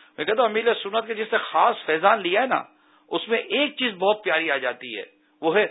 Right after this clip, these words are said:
وہ محتاط فی الدین بن جاتا ہے۔ خاص فیضان ہے امیر اہل سنت کا، خاص فیضان ہے پیر صاحب کا، مرشد کا۔ سمجھے کہ یہ خاص ایک عطا ہے، جس سے یہ عطا ہوتی ہے نا، پیسہ ملنا، یہ ملنا، وہ ملنا،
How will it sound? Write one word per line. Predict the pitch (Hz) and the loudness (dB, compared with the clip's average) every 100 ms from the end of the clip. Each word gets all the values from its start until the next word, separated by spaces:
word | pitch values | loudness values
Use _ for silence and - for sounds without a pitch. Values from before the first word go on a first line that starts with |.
| - _ - | -4 _ -2
وہ | 170 | 0
محتاط | 151 117 143 - - - 185 240 - | 0 0 0 -2 2 8 8 8 4
فی | 196 | -4
الدین | 156 110 175 226 208 131 | -6 2 4 4 2 -4
بن | 127 123 | -8 -6
جاتا | 107 - - | -8 -8 -14
ہے۔ | - _ _ _ _ _ _ _ - | -18 _ _ _ _ _ _ _ 4
خاص | 214 277 277 - | 8 8 6 4
فیضان | 180 170 202 233 | 6 10 10 10
ہے | |
امیر | 196 175 | 6 2
اہل | 160 147 - | -4 -6 -10
سنت | 127 120 - | -10 -10 -10
کا، | 95 - _ _ _ - | -14 -14 _ _ _ -4
خاص | - 185 208 - | 6 8 8 6
فیضان | 202 202 208 | 4 6 6
ہے | 214 - | 4 -4
پیر | 180 175 - | -6 -6 -6
صاحب | 131 - | -8 -8
کا، | - - _ _ _ - | -10 -14 _ _ _ -6
مرشد | 165 190 - 226 220 | -2 0 0 -2 0
کا۔ | 208 226 214 - - - | 6 6 4 -4 -20 -4
سمجھے | 185 202 | -2 0
کہ | 226 | 0
یہ | 233 208 - | 0 0 2
خاص | 175 226 226 | 6 6 6
ایک | 214 - | 2 0
عطا | - 202 208 165 | 6 10 10 8
ہے، | 120 92 - - | 2 -4 -12 -10
جس | 165 | -4
سے | - | -2
یہ | 190 165 | 2 2
عطا | - 175 | 6 8
ہوتی | 160 160 226 | 8 4 -6
ہے | 285 | -14
نا، | - _ - _ | -16 _ -20 _
پیسہ | 175 190 - 196 | -2 0 2 2
ملنا، | 185 180 190 | 2 -2 0
یہ | 175 185 | 0 0
ملنا، | 180 180 180 | -2 -2 0
وہ | 175 | 0
ملنا، | 175 175 190 196 | -4 -4 0 0